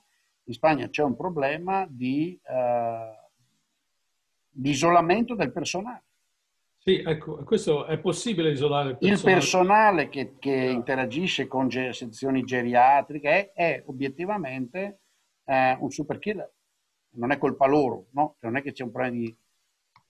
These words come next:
Speaker 1: intenzionalità. Però è chiaro che se tu sei un infermiere che entra in contatto con ottanta pazienti malati di diabete al giorno e per caso l'hai preso, e tu ne ammazzi cinquantatré. Eh,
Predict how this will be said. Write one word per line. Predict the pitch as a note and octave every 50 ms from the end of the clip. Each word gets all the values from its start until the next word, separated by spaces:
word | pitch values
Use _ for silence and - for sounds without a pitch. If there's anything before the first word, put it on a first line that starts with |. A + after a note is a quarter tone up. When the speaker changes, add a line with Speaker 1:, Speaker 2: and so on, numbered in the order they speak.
| _ _ _
Speaker 1:
intenzionalità. | A#2 - - C3 B2 A#2 - C#3 C3+ C3+ C3 B2+ B2+ A#2+ - - B2+ G2+ - - _ _ _ _ _ _ _
Però | - C#3 C#3
è | B2+
chiaro | - D#3+ D3+ C3
che | A#2 G2+
se | -
tu | C3+ A#2+
sei | - E3 E3
un | D#3
infermiere | C3+ - C#3+ C#3+ C#3+ D3 D3+ C#3+ B2 A2+ A2
che | C3+
entra | C#3 C3+ C#3 C#3
in | A#2+
contatto | C3 C3+ C3 D3+ C#3+ - - -
con | - A#2 A#2
ottanta | A2+ G#2 - - C#3 D3+ D#3 D#3 D#3
pazienti | B2 - B2 - - - C#3+ C#3+ C#3+ C#3 B2 - B2+ A#2+
malati | A#2+ A#2+ A#2+ B2 B2 - C#3
di | B2+
diabete | A#2+ C3 B2+ B2 C3 B2 - B2
al | A2+ G#2
giorno | G2+ C#3 C3 B2 A#2 G#2+ G#2 G2 F#2+ - - _ _ _ _ _ _
e | - C#3+ C3
per | C3+ C3 A#2
caso | - D#3 D3 C3 A#2 A#2+
l'hai | B2 B2 A#2
preso, | - - C#3 B2+ A2 A2 G2+ F#2+ C3 D#3 F#3 G#3+ B3+ - _ _ _ _ _ _
e | - C#3+ C#3
tu | - C#3
ne | F3 G3+
ammazzi | F#3 B2 A2+ A#2 A2+ - - D#3+ D#3 B2+ A2 G2
cinquantatré. | - A#2 G2+ A2+ G2 - G2 - B2+ - - _ _ _ _ _ _ _ _ _ _ _ _ _ _
Eh, | _ G#2+ G2+ G2+ G#2+ G2+ G2 G2 G2 F#2+ _